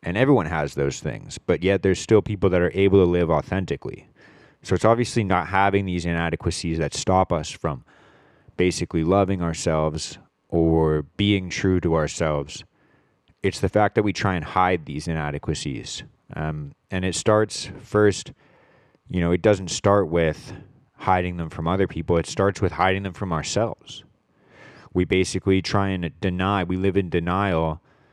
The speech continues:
of the fact that we have these inadequacies. We try and, you know, they make us angry, they make us upset, they make us sad, they make us self-conscious. And basically, it's a form of judging ourselves for having these flaws.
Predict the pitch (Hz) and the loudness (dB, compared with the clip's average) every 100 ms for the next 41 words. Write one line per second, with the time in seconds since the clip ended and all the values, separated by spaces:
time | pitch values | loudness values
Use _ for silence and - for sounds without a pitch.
0 | _ _ - 87 87 92 90 95 92 78 | _ _ -6 -4 -2 0 0 0 0 2
1 | 90 120 85 76 78 76 76 - 82 73 | 0 0 -2 -6 -4 -4 -4 -6 -10 -10
2 | 69 80 - 95 92 92 87 - 92 82 | -8 -8 -4 -2 -2 -2 -6 -10 -6 -4
3 | 76 80 82 - _ 85 87 92 87 85 | -4 -4 -8 -16 _ -4 -2 -2 -2 -4
4 | 90 101 98 90 82 82 82 85 92 78 | -2 -2 0 0 -2 -4 -4 -6 -6 -6
5 | - 101 87 87 87 - - - 95 87 | -2 -2 -2 -4 -4 -4 -4 -2 0 0
6 | 85 85 82 80 92 85 - 95 95 92 | -2 -4 -4 -4 -2 -2 -2 -2 -2 -2
7 | 87 80 - - _ _ _ _ _ 87 | -4 -4 -8 -16 _ _ _ _ _ -8
8 | 80 98 98 98 - 92 87 92 98 98 | -2 0 0 -2 0 0 0 -2 2 2
9 | 90 80 - 90 85 87 82 78 - 98 | 2 -4 0 0 0 -4 -4 -4 0 0
10 | 85 78 - 73 85 82 78 73 - - | 0 -4 -6 -2 0 0 -2 -6 -8 -2
11 | 85 76 - - | 0 0 -4 -16